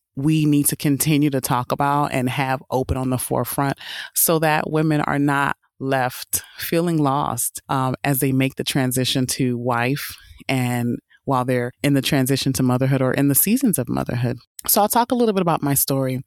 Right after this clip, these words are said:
I am a mother of two, as you've heard. My children are now, uh, five and three. And I remember the moment when I felt my most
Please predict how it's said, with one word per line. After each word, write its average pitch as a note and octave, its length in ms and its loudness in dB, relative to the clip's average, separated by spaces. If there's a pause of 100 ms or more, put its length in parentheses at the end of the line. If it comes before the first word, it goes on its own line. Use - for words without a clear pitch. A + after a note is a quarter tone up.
I F3 500 4
am F#3+ 220 0
a G#3 40 2
mother G#3 240 0
of G#3 80 -6
two, E3+ 220 -2
as D#3 140 -2
you've E3 100 -4
heard. C3 240 -2
My C3+ 160 2
children D#3+ 340 0
are C#3+ 100 2
now, D3+ 680 2
uh, C3 240 -2
five D3 400 0
and G3 180 0
three. D3+ 380 0 (160)
And C#3 380 0 (320)
I D#3+ 60 2
remember E3+ 420 2
the F#3+ 60 0
moment D#3 380 2
when D3 120 2
I C#3 100 0
felt C#3 560 0 (500)
my C#3 200 0
most C3+ 440 0